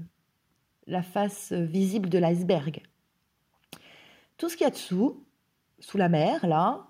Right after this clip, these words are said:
toute cette partie de l'iceberg cachée, bah, l'autre est là pour vous le révéler. Alors, ça passe pas forcément par, euh, des choses, euh, euh, agréables à vivre. Alors, c'est pareil, attention, ne tombons pas dans les extrêmes.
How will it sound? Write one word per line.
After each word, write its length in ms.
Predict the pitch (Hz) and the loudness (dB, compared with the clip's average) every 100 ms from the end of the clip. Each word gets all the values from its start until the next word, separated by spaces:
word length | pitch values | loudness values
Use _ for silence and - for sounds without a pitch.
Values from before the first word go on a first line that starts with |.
| _ | _
toute 160 | 220 | -10
cette 400 | - 185 185 160 | -4 -4 -2 -4
partie 400 | 156 170 - 233 | -2 -6 -6 -4
de 40 | 208 | 0
l'iceberg 600 | 143 165 170 202 175 160 | 0 0 2 2 0 -4
cachée, 540 | - 185 - 214 254 - | -4 -4 -2 -2 -2 -4
bah, 240 | - 190 180 | 2 4 6
l'autre 300 | 220 240 - | 4 2 0
est 60 | |
là 120 | 220 277 | 2 0
pour 240 | - 220 | 0 -2
vous 220 | 202 254 | 0 2
le 100 | 214 | 2
révéler. 580 | 190 220 208 180 156 - _ - - - | 2 2 2 0 -2 -8 _ -20 -20 -2
Alors, 140 | 190 | -2
ça 140 | 185 202 | 0 -2
passe 160 | 196 | -2
pas 100 | 254 | -2
forcément 420 | 254 196 190 202 | -4 -6 -4 -2
par, 400 | 254 185 226 - - | -2 0 0 -2 -8
euh, 400 | 180 170 165 165 - | -4 -2 -4 -6 -6
des 140 | 175 | -4
choses, 400 | 165 220 233 180 | -2 0 0 0
euh, 260 | 165 160 156 - | 0 0 -4 -8
euh, 180 | - 165 165 170 170 | -8 -8 -8 -10 -10
agréables 440 | - 185 180 170 170 | -4 0 2 2 0
à 40 | |
vivre. 220 | 143 143 - _ - - - - - - _ _ | -2 -8 -18 _ -20 -20 -20 -20 -20 -20 _ _
Alors, 240 | 202 202 175 | 2 2 2
c'est 140 | - | -2
pareil, 380 | 170 170 254 269 | 0 2 4 4
attention, 400 | 170 170 - 311 | 2 -4 -2 -2
ne 80 | 220 | 0
tombons 320 | 175 170 165 | 0 0 0
pas 160 | 202 | 0
dans 100 | 180 | 2
les 220 | 160 165 180 | 2 2 0
extrêmes. 560 | - - 262 311 311 | -6 -4 0 2 0